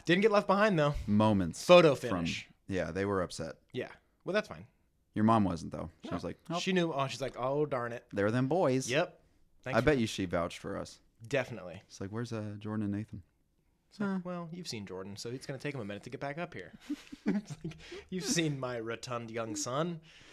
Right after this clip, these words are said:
Speaker 1: It's gonna take him a minute to get back up here." If any of those, if, and yeah, you know, if there was an elephant ear on sale or something like that, like,
Speaker 2: <laughs>
Speaker 1: I was done.
Speaker 2: Have you ever heard of funnel cake?
Speaker 1: Lemonade shake-ups are a dollar. <laughs>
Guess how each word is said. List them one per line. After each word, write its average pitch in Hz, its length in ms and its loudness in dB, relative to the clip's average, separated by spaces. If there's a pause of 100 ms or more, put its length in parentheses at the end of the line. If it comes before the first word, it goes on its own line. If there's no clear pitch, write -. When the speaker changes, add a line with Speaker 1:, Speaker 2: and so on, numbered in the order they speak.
(200)
Speaker 1:
It's - 100 -10
gonna 165 100 2
take 151 220 0
him 160 80 0
a - 20 2
minute 165 220 0
to 180 100 -2
get 175 220 -12
back 190 180 -4
up 208 160 -4
here." 127 80 -2
If 117 180 -8
any 175 260 6
of 147 60 4
those, 131 320 -2
if, 127 200 -10
and 131 320 -8
yeah, 120 180 -10 (500)
you 110 80 -12
know, 107 60 -12
if 98 100 -18
there 156 100 2
was 139 100 0
an 120 80 -8
elephant 135 340 -4
ear 139 180 -4
on 135 140 -4
sale 135 340 -2
or 131 60 -6
something 135 280 -8
like 127 200 -6
that, 123 220 2 (380)
like, 160 360 6 (240)
Speaker 2:
<laughs> - 100 -12
Speaker 1:
I 123 120 2
was 101 180 -8
done. 101 420 -8 (400)
Speaker 2:
Have 104 120 10
you 135 120 12
ever 151 160 12
heard 98 180 12
of 104 80 12
funnel 90 280 10
cake? 98 320 4
Speaker 1:
Lemonade 277 340 0
shake-ups 311 540 0
are 277 100 -2
a 208 80 -6 (140)
dollar. 440 720 2 (280)
<laughs> - 140 0